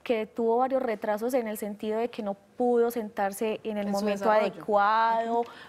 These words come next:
Speaker 1: no pudo, eh, caminar cuando podía, no, no podía colocarlo en un, de pronto en un gimnasio para que jugara,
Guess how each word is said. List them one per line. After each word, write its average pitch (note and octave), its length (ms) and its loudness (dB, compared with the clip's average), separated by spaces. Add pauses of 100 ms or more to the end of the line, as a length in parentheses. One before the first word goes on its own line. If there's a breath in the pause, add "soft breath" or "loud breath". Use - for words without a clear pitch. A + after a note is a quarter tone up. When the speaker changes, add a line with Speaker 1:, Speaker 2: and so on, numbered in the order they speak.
Speaker 1:
no A3 260 -2
pudo, A#3 920 4 (320 loud breath)
eh, G#3 480 0 (260)
caminar G#3+ 680 -2
cuando A3+ 480 -2
podía, G#3+ 680 -2
no, G#3+ 280 -2
no A3 180 -4
podía A3+ 320 -2
colocarlo A3 720 -2
en A3 160 -2
un, G#3 200 -4
de G3+ 80 -2
pronto G#3+ 280 -4
en A3 80 -2
un A#3 400 -4
gimnasio A#3 640 0
para G#3+ 180 -2
que G#3+ 100 -8
jugara, G#3 520 2